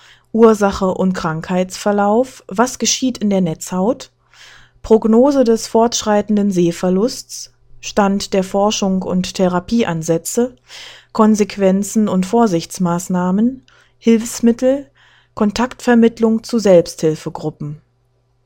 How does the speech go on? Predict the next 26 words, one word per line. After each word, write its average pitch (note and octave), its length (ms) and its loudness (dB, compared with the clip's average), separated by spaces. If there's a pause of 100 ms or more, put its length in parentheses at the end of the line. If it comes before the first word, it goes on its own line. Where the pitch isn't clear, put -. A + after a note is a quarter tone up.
(160)
Im E3+ 240 0
optimalen F3 680 0
Fall G3 480 4
würden A3 300 2
im F#3+ 160 -2
Gespräch F#3 560 0
zwei F#3+ 320 0
Ziele G3+ 320 -2
erreicht, D#3 720 -6
nämlich F3 640 0
erstens F#3+ 600 -4 (300)
die F#3 160 0
umfassende F#3 640 0
Vermittlung F#3 640 0
der F#3 140 0
Diagnose E3+ 880 0 (340)
und F#3+ 320 -4
zweitens F3 760 0
die F#3 200 -6
Anregung A3+ 680 2
zur F#3 340 -2
aktiven G#3+ 480 -2
Auseinandersetzung F#3+ 1120 0
mit F3 200 -2
der E3+ 80 2
Behinderung F3 720 -2